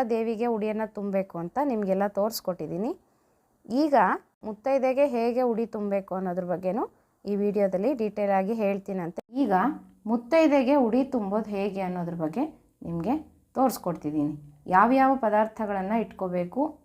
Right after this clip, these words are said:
ಹೇಗೆ ಉಡಿಯನ್ನ ತುಂಬಬೇಕು ಅನ್ನೋದ್ರ ಬಗ್ಗೆ ನಿಮ್ಗಿವತ್ತು ಡೀಟೇಲ್ ಆಗಿ ತಿಳಿಸ್ಕೊಡ್ತೀನಂತೆ. ಮುಖ್ಯವಾಗಿ ನಾವು ಉಡಿ ತುಂಬೋದಕ್ಕೆ ಸೀರೆಯನ್ನ ಇಟ್ಕೋಬೇಕು.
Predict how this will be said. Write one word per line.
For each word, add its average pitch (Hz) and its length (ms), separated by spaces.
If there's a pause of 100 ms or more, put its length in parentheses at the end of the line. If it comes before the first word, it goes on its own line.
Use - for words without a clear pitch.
(120)
ಹೇಗೆ 254 300
ಉಡಿಯನ್ನ 220 480
ತುಂಬಬೇಕು 185 540
ಅನ್ನೋದ್ರ 165 280
ಬಗ್ಗೆ 165 280 (580)
ನಿಮ್ಗಿವತ್ತು 190 640 (420)
ಡೀಟೇಲ್ 220 360
ಆಗಿ 175 240
ತಿಳಿಸ್ಕೊಡ್ತೀನಂತೆ. 180 960 (1300)
ಮುಖ್ಯವಾಗಿ 262 600
ನಾವು 233 280 (260)
ಉಡಿ 240 240
ತುಂಬೋದಕ್ಕೆ 208 640 (520)
ಸೀರೆಯನ್ನ 240 600
ಇಟ್ಕೋಬೇಕು. 180 640